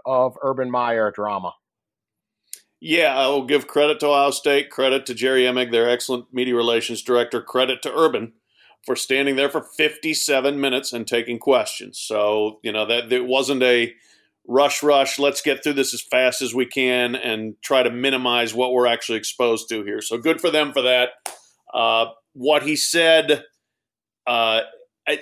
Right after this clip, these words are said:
Speaker 2: at times seemed very scripted, like he had been coached up, and certainly, uh, he was more prepared than he was in his last two abysmal public outings when he was at Big Ten Media Day and really got this whole firestorm going by,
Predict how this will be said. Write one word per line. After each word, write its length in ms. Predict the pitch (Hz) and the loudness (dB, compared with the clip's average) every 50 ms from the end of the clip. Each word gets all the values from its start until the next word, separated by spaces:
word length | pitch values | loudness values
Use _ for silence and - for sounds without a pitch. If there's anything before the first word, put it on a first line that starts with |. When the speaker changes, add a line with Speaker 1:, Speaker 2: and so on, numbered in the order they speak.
| - | -4
Speaker 2:
at 160 | 165 151 - - | -6 -6 -6 -4
times 380 | - 156 143 147 151 143 - | -2 0 0 0 0 -2 -2
seemed 300 | - - 143 131 120 113 | -4 -4 -4 -4 -4 -2
very 180 | 123 131 123 120 | -2 0 0 0
scripted, 800 | 117 - - - 170 170 - - - 156 147 143 139 143 147 - | -2 -4 -6 0 0 0 0 0 2 2 2 2 2 0 -4 -4
like 240 | 123 123 113 113 - | -2 -2 -2 -2 -2
he 100 | 131 123 | -2 -2
had 120 | 123 117 | -2 -2
been 200 | 107 117 113 107 | -2 -4 -4 -4
coached 440 | 104 - 143 127 123 120 - - - | -4 -2 0 2 2 0 -2 0 2
up, 220 | 156 151 156 156 - | 2 2 2 0 -2
and 160 | - 113 110 | -6 -10 -6
certainly, 520 | - - - 143 135 135 127 127 120 - _ _ _ _ _ _ _ - | -4 -2 -2 -2 -2 -2 -2 -2 -2 -4 _ _ _ _ _ _ _ -6
uh, 300 | - 123 120 120 117 117 | 0 2 2 4 2 2
he 120 | 113 135 135 | 0 0 0
was 180 | 131 123 117 | 0 0 -2
more 240 | 131 143 160 165 165 | 0 2 2 2 2
prepared 480 | 160 131 - - 160 160 160 160 143 131 | 0 -4 0 2 4 4 4 4 2 0
than 120 | 143 135 | -2 -2
he 100 | 127 131 | -2 0
was 300 | 143 143 147 147 135 131 | 2 4 4 4 2 0
in 80 | 139 131 | -2 -2
his 200 | 120 117 113 139 | -2 -2 -2 -2
last 400 | 139 135 139 139 135 - - - | 0 2 2 2 0 -4 -4 -4
two 180 | 156 143 139 | -2 -2 -2
abysmal 600 | 139 - 131 - - 160 160 139 160 170 160 160 | -2 -2 -4 0 0 0 0 0 0 -2 -2 0
public 340 | - 156 156 151 151 147 147 | 0 0 2 2 2 0 2
outings 500 | 156 156 180 208 240 262 285 277 - - | 2 2 2 2 2 0 -2 -4 -6 -6
when 180 | 151 139 127 123 | -4 -4 -4 -2
he 120 | 127 131 | -2 -2
was 160 | 127 123 113 | -2 -2 -2
at 160 | 131 131 113 | -2 -4 -2
Big 160 | - 147 139 - | -2 -4 -2 -2
Ten 240 | - 143 131 123 | -4 -4 -2 -2
Media 320 | 127 143 156 170 175 175 160 | -2 -2 0 2 2 2 2
Day 380 | 165 170 175 185 196 190 185 - - - - _ - | 4 4 4 4 2 2 -2 -6 -16 -20 -20 _ -8
and 140 | - 131 | -4 -2
really 160 | 135 139 135 131 | -2 0 0 0
got 300 | 123 131 147 147 147 - | 0 2 2 2 2 0
this 180 | 156 135 - | -2 -4 0
whole 220 | 143 139 139 135 - - | 0 0 0 0 0 0
firestorm 640 | 139 135 131 135 131 - - 143 139 131 123 120 113 | 2 2 2 0 -2 -2 -4 -4 -4 -4 -4 -6 -2
going 460 | - 131 135 143 156 175 185 180 143 | 0 2 2 2 2 2 0 0 0
by, 460 | 143 135 131 127 127 123 120 113 - | 0 2 2 4 4 2 2 0 -4